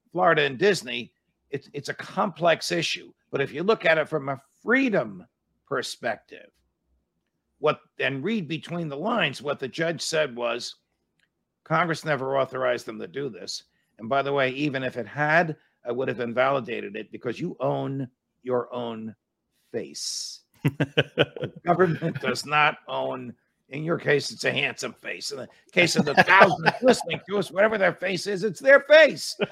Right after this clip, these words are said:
Speaker 1: They
Speaker 2: <laughs> Yeah.
Speaker 1: decide. We decide whether to put makeup or mascara, whether to shave or not, whether to wear a mask or not. The government doesn't make those decisions.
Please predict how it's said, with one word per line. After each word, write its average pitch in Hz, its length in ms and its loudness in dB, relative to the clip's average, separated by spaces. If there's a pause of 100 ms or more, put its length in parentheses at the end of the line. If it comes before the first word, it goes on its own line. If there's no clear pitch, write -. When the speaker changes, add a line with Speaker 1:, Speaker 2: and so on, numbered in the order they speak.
(200)
Speaker 1:
They 277 120 12
Speaker 2:
<laughs> - 0 -
Yeah. 320 60 4
Speaker 1:
decide. 151 580 6
We 330 140 4
decide 185 480 4
whether 175 200 -2
to 165 80 -2
put 160 220 -4
makeup 214 380 2
or 175 100 -6
mascara, 208 640 2
whether 160 300 0
to 147 100 -10
shave 202 520 -2
or 160 80 -2
not, 185 320 2 (220)
whether 190 220 2
to 180 60 -2
wear 190 180 4
a 170 60 4
mask 185 380 2
or 151 60 -4
not. 123 180 -10
The 151 60 -6
government 190 380 0
doesn't 151 280 -2
make 143 220 -10
those 127 220 -10
decisions. - 680 -14